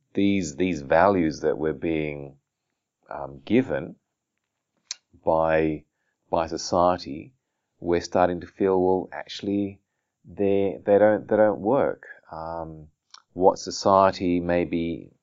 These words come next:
dictating or valuing maybe doesn't actually bring a long-term, enduring, sustainable happiness and well-being, uh, let alone, um, a planet that's functioning well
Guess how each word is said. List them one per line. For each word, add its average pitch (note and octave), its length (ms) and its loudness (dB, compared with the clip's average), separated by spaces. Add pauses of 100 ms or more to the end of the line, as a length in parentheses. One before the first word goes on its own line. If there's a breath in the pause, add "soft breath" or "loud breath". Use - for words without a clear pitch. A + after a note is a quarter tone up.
(560)
dictating G2 920 -2
or D2+ 360 -6
valuing E2+ 600 0
maybe F2+ 480 -4 (420)
doesn't G#2 400 2
actually F#2 420 -4
bring F#2+ 520 -2 (540)
a F#2 100 -4
long-term, G2+ 800 4
enduring, G2 640 0
sustainable F#2+ 540 -2
happiness G2+ 520 -6
and F2 120 -10
well-being, F2+ 760 -4
uh, E2 220 -4
let F#2 220 6
alone, E2+ 580 6 (880 soft breath)
um, E2 340 2
a D#2 80 -6
planet F2+ 380 2
that's D#2 160 -8
functioning E2+ 540 -4
well F2 460 -2